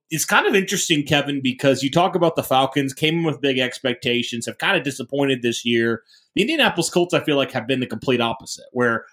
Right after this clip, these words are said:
not a whole lot of people really had expectations for this team coming in. There was people in the national media calling three, four wins potentially. The Colts have already doubled that. And, you know,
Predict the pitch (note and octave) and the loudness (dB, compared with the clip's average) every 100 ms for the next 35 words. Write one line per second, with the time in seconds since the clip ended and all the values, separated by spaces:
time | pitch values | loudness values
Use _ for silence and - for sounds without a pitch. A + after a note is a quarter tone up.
0 | _ _ A#2+ F3 B3 G3 F#3+ E3 D#3 D3 | _ _ -2 2 4 4 6 6 4 2
1 | - D#3 D3 A#2 A2 C3 A#2 - C3+ B2+ | 0 0 2 2 4 4 2 0 0 0
2 | B2 - - A2 - B2 B2 - G#2+ - | -2 -4 -4 -4 -2 -2 -2 -6 -12 -4
3 | A#2 A2 G#2 - - A#2+ A2+ - A2 G#2+ | -2 -2 -6 -10 -4 -2 -2 -6 -6 -2
4 | A#2+ A2+ G#2 - - - D#3 C3 - - | 0 -2 -4 -12 -18 0 2 2 0 0
5 | D#3 B2 A#2+ A#2+ B2 B2 - A2+ A#2 C3 | 0 0 -2 -2 -2 -2 -2 -2 0 0
6 | A2 G2+ B2 A2+ G#2 - C3 C#3 B2+ B2+ | 0 0 -2 -2 -4 -6 0 2 2 2
7 | A#2 A#2 C#3 C3 - - A2 G#2 A2 G#2+ | 2 2 0 -2 -6 -4 -4 -4 -2 0
8 | G2+ - - - B2 D3+ C#3 B2+ C3 B2 | -2 -6 -20 -6 0 4 4 4 2 2
9 | G#2+ G2 C3+ C#3 A2 F#2 F#2 F#2+ F#2+ - | -2 0 0 2 -2 -6 -10 -10 -10 -4
10 | A#2 A2+ A2 G#2+ _ _ - A#2+ A#2 A2 | -2 0 -2 -4 _ _ -2 0 2 0